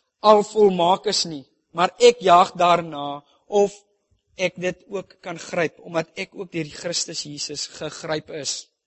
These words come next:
Dis harde woorde in Afrikaans. Broeders,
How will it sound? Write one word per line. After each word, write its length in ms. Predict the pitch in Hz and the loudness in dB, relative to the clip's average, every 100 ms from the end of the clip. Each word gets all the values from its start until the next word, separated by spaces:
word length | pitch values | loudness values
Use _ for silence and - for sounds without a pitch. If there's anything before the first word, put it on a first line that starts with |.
| _ _ _ _ _ _ _ | _ _ _ _ _ _ _
Dis 220 | 147 147 | -12 -12
harde 440 | 135 139 180 185 160 | -6 -2 0 -2 -2
woorde 360 | 156 160 165 | -2 -4 -6
in 100 | 156 | -12
Afrikaans. 840 | 151 - 156 165 139 117 - - _ _ _ _ _ _ _ _ _ _ _ - | -16 -18 -14 -8 -8 -10 -16 -20 _ _ _ _ _ _ _ _ _ _ _ -2
Broeders, 480 | 196 202 220 214 | 2 6 6 4